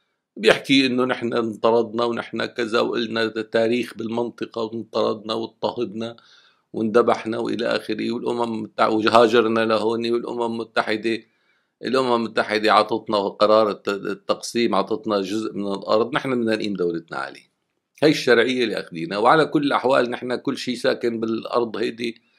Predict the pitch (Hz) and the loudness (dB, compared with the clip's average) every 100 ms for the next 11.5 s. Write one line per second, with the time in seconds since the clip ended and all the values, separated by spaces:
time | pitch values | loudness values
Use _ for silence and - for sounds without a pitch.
0 | _ _ - 117 123 117 117 - 127 - | _ _ 2 4 4 4 0 4 2 2
1 | 117 107 113 - 120 117 117 113 110 - | -4 0 -2 2 2 2 2 0 -2 -6
2 | 113 113 117 117 113 110 - _ _ - | -6 -2 0 2 0 -2 -8 _ _ -2
3 | 110 110 113 - 123 117 107 110 110 107 | 2 4 2 4 4 4 0 0 2 2
4 | 110 107 98 113 117 113 110 98 - 107 | 2 0 0 2 4 2 -2 -6 -2 -2
5 | - - 123 113 110 110 107 - 110 104 | -4 -2 2 2 2 -4 -2 -2 -2 0
6 | 107 113 117 113 107 - - _ 110 107 | 0 2 0 0 -6 -14 -20 _ -4 -4
7 | 104 _ - _ - _ _ 98 120 147 | -6 _ -20 _ -20 _ _ 2 8 8
8 | 131 123 120 104 123 123 107 107 120 127 | 8 6 8 8 8 6 4 0 2 0
9 | 127 - _ _ _ 95 92 135 120 104 | -2 -8 _ _ _ -2 2 2 2 0
10 | 95 90 117 117 98 98 95 90 - 117 | 0 0 2 0 0 -6 -6 -6 0 0
11 | 110 - 113 117 | 0 -2 -4 -4